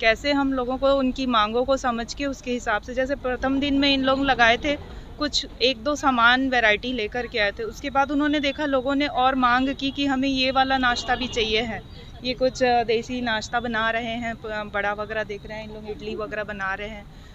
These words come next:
तो जैसे जैसे लोगों की मांग आई, मांग आधारित उन्होंने अपने उ-, उत्पादों को बढ़ाने के लिए सोच आई, विचार आई और देख सके।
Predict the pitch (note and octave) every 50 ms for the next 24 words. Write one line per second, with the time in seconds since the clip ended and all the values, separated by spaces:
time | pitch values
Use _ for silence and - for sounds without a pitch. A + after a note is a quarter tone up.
0 | - - - C4+ C4 A3+ C4+ C4 - D4+ D4+ D4+ C#4+ E4 D4+ C#4 C4 B3+ D4 D4
1 | D4+ D#4+ C#4 B3+ A#3+ A#3 B3+ C4+ C4+ C#4+ D#4 D#4 D4 B3+ A#3+ B3 C#4 C#4 C#4+ C4
2 | C4+ C4 C4 C#4 D4 C#4 C#4+ C4+ B3+ C4 C4+ C4 C4+ D4 D#4 - - B3 - -
3 | B3 C4 C4+ D4+ D4 - - - - - - - - - B3 B3 A#3+ A3 G#3 C#4
4 | - - - C4+ B3 B3 A3+ C#4 C#4+ C4+ D4+ D4 C4+ C4+ C4 B3 A3+ A3+ G3+ G#3+
5 | A3 B3 C4+ C#4 B3+ C#4 C4+ C4+ B3+ C4 C4+ C#4 D4+ E4+ F4 - - - - -
6 | - - - - C4+ C#4+ D#4+ E4 - D#4+ B3+ B3 B3+ B3+ A#3+ B3 A#3 - B3 A#3
7 | B3 C4+ C#4 C4 C4 C#4 C#4+ C#4 C#4 - G3+ B3+ C4 C#4 C4+ - B3+ A3 - -
8 | F3